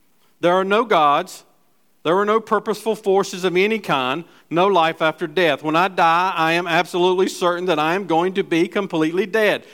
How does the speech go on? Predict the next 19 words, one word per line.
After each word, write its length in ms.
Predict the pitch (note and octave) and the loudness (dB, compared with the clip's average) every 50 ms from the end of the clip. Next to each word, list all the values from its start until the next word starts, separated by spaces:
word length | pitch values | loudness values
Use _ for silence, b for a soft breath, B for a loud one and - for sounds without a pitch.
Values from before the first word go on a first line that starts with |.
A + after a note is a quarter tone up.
| B B B B | B B B B
That's 320 | C#3+ F3+ F3+ G3+ G#3 - | 0 0 0 0 0 -4
just 300 | - A3+ A3 A3+ A3+ - | -2 -2 -2 0 0 0
all. 380 | E3 D3+ C#3+ C#3 D3 D#3+ B B B B B B | 2 2 4 2 0 0 B B B B B B
That's 280 | D3+ E3+ F3+ F3+ - | 0 2 2 0 -2
going 200 | - F3 E3+ F3 | -2 -2 0 0
to 60 | F3+ | 0
be 460 | F3 D#3+ F3 F#3 F#3+ F#3+ G3 G3 F#3 B B B | 0 2 2 2 2 0 -4 -10 -12 B B B
the 240 | E3+ F#3+ F3 E3 E3 | -2 0 0 2 2
end 320 | D#3 D#3+ E3+ F3+ F3+ D#3+ - _ _ _ _ - | 2 0 -2 -2 -6 -8 -12 _ _ _ _ -6
of 200 | E3 E3+ D#3+ F3 | -6 -6 -4 -2
me. 520 | G3 G#3 G3+ F#3+ E3 C#3+ A#2+ G#2+ G#2+ - _ _ _ _ _ _ _ _ _ _ _ _ _ | 0 0 2 2 0 -2 -4 -8 -12 -16 _ _ _ _ _ _ _ _ _ _ _ _ _
There 240 | D3 F3 F#3 G3 G#3+ | 0 2 2 2 4
is 240 | A3 A#3 B3 G#3+ G#3 | 2 2 0 0 -2
no, 320 | A3 G#3+ G#3+ A3 A3+ A3 - | 0 0 2 2 2 0 -2
no 300 | F3 G3+ G#3+ G#3+ A3 G#3 | -2 0 0 0 0 0
ultimate 580 | G3+ G#3 A3 A3+ A3+ B3 A3+ A3+ A3+ F#3 D#3+ - | 0 2 0 0 0 -2 -2 -2 -2 -2 -2 -2
foundation 840 | G#3 G3 G3+ G#3+ A3 A3 F#3+ G#3+ G#3 G#3+ A3 G#3+ - A3+ A3+ G#3+ | 0 2 2 2 0 0 0 2 2 2 0 0 -4 -4 -4 -4
for 180 | G#3+ A#3 G#3+ - - | -4 -6 -6 -4 0
ethics, 640 | G#3+ G3 E3+ - - D3 B2+ - - - - - | 0 0 0 0 -4 -10 -10 -8 -12 -16 -16 -16